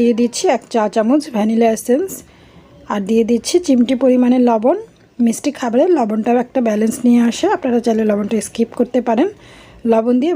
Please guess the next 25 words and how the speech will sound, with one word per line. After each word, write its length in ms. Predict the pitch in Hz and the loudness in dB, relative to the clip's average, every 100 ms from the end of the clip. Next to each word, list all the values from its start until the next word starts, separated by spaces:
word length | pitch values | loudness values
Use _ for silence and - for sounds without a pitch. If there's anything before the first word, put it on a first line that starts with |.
| - | -2
ভালো 140 | 240 226 | -4 0
করে 120 | 262 247 | 0 2
মিক্সড 220 | 240 - 277 | -2 -4 0
করে 140 | 262 262 | 2 4
নিয়েছি। 240 | 277 294 339 | 2 0 -4
এখন 180 | 285 240 220 | -2 -2 0
আমি 100 | 226 254 | 2 0
একটি 180 | 247 220 | -2 -6
হ্যান্ড 200 | 208 208 220 | -4 -2 -2
উইক্সের 300 | 214 - 254 - | -2 -2 -2 0
সাহায্যে 340 | 233 226 320 330 | -2 0 0 -2
আবার 140 | 220 220 | 0 -2
একটু 140 | 214 233 202 | -2 -2 -2
ভালো 120 | 208 | -2
করে 140 | 226 226 214 | 0 2 2
মিক্সড 220 | 208 - - | -2 -6 0
করে 120 | 226 226 | 2 2
নিচ্ছি, 200 | 214 - 339 | -2 -2 -2
যাতে 160 | 285 277 | -2 0
করে 140 | 262 247 202 | 2 2 2
ডিমের 260 | 220 240 254 | 2 2 0
কোনো 120 | 208 208 | -2 -4
রকমের 280 | 208 214 214 208 | -4 -2 -2 0
লাম্পস 260 | 208 247 - | 2 0 0
না 80 | 240 | -2